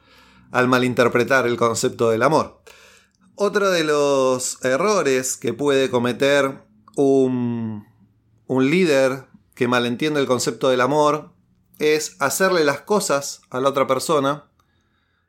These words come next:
eh, como para ayudarlo, digamos, ¿no? Y no hacemos más que atrofiar,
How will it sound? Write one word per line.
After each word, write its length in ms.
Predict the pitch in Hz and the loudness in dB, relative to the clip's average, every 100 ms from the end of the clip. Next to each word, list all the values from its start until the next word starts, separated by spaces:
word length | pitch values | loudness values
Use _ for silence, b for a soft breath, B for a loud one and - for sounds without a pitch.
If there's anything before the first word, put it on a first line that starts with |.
| _ _ - | _ _ -2
eh, 680 | 139 131 127 123 123 113 - | 2 2 2 2 0 -2 -6
como 280 | 147 135 123 | -2 0 0
para 380 | 127 123 123 | 0 2 2
ayudarlo, 840 | 120 - 127 131 117 107 107 92 - _ _ _ | 0 0 0 2 0 -2 -6 -8 -14 _ _ _
digamos, 640 | - 110 104 104 - - - | -8 -2 -2 -4 -10 -18 -12
¿no? 380 | 123 175 180 _ b b b b _ | -6 -6 -6 _ b b b b _
Y 600 | - 139 135 131 127 123 120 120 113 117 - _ _ _ - | -2 2 4 4 2 2 0 -4 -8 -14 -20 _ _ _ -4
no 120 | 139 | 0
hacemos 240 | 135 143 | 4 4
más 120 | 143 151 | 4 2
que 100 | 131 | 2
atrofiar, 560 | 123 160 143 104 - | 2 2 2 0 -8